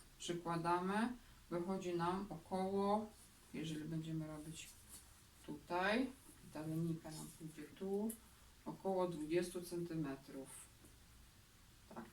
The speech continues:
dwadzieścia centymetrów. Jeszcze raz pokazuję, że tu jest, powiedzmy, pacha. Przyłożyłam sobie linijkę pod pachę, zaznaczam, że to jest tu i przerysowuję sobie linię do tyłu,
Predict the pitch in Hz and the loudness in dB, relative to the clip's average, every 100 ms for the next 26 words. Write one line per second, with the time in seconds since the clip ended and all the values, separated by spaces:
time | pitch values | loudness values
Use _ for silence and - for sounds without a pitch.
0 | - 151 165 190 180 - 165 165 156 - | -8 -2 0 0 0 -2 -2 -2 -4 -4
1 | - 190 202 - 180 185 - 175 180 160 | -4 0 2 2 0 0 -2 0 0 2
2 | 151 147 151 - 196 202 165 - 160 160 | 0 0 -4 0 4 6 4 0 -4 -2
3 | 156 160 160 - 160 - 175 190 226 - | -2 -2 0 4 2 4 4 4 4 0
4 | - - - - - - - 180 180 175 | -14 -20 -20 -20 -20 -10 -2 2 2 2
5 | 180 165 165 160 170 175 180 185 - - | 2 2 2 0 4 6 6 6 4 0
6 | 143 - - - - 180 - 175 156 - | -2 -4 -14 -2 2 2 4 4 6 4
7 | 175 190 202 170 185 180 175 165 160 160 | 2 4 4 4 2 4 4 4 0 0
8 | 170 165 156 156 - 185 185 220 - - | -2 0 -2 -2 -4 -2 0 0 -4 -14
9 | - - - 175 - 208 202 - 190 196 | -18 -8 -4 2 4 6 4 4 2 4
10 | 202 185 - 175 180 185 190 175 165 180 | 6 4 2 0 2 2 4 4 4 4
11 | 180 190 180 175 175 214 294 | 2 2 2 2 2 4 2